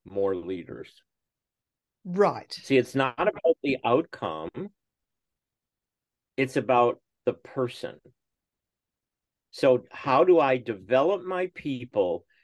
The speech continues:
Speaker 1: to realize their highest potential to become the next best version of themselves? See, the way we talk about leadership in a business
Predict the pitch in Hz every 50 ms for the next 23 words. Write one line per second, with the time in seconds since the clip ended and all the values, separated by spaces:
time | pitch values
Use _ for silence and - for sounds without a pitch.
0 | _ _ _ - - 151 139 127 123 120 120 120 143 156 170 175 170 147 117 101
1 | 95 95 95 101 - - - 117 110 104 101 - - - - 135 127 135 160 185
2 | 190 180 - - - 190 185 - - 143 113 107 104 - - 104 90 90 87 85
3 | _ _ _ _ _ _ _ _ _ _ _ - 135 120 127 123 123 - - -
4 | - 165 160 160 160 151 147 135 127 123 123 117 117 127 131 139 139 - - -
5 | - 139 131 123 - 120 104 104 131 135 135 131 123 - 120 113 110 107 98 98
6 | 90 - 98 101 101 98 - - - 135 127 113 90 73 69 71 _ - - _
7 | _ _ _ _ _ _ _ _ _ _ _ _ _ _ _ _ _ _ _ _
8 | _ _ _ _ _ _ _ _ _ _ - 160 156 135 147 143 170 190 180 165
9 | 180 165 - 175 165 160 160 160 131 131 123 120 - 123 123 143 160 147 143 135
10 | - - 120 - - 107 107 98 95 95 104 120 139 147 - - - _ - 92
11 | 95 80 - - - - -